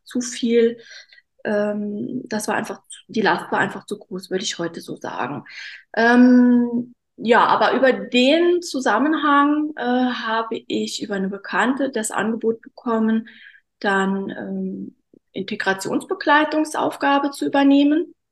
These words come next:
Äh, das habe ich jetzt drei Jahre gemacht, doch ganze drei Jahre, <laughs> es sollte eigentlich nur vorübergehend sein.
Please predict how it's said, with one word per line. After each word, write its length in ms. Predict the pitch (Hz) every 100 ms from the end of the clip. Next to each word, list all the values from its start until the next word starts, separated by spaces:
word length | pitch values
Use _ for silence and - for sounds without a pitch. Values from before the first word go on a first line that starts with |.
| _ - _ _ _ _ -
Äh, 400 | 220 220 220 220
das 220 | 208 -
habe 140 | 220
ich 100 | 226
jetzt 240 | 190 - -
drei 240 | - 202
Jahre 320 | 214 202 208
gemacht, 580 | 208 190 294 - - - -
doch 220 | 240 -
ganze 320 | 196 233 240
drei 240 | - 240 208
Jahre, 440 | 202 - 277 339
<laughs> 20 |
es 120 | 330
sollte 300 | - 220 220
eigentlich 280 | 202 208 -
nur 140 | 247 -
vorübergehend 720 | 196 226 277 277 277 277 277
sein. 340 | 277 269 285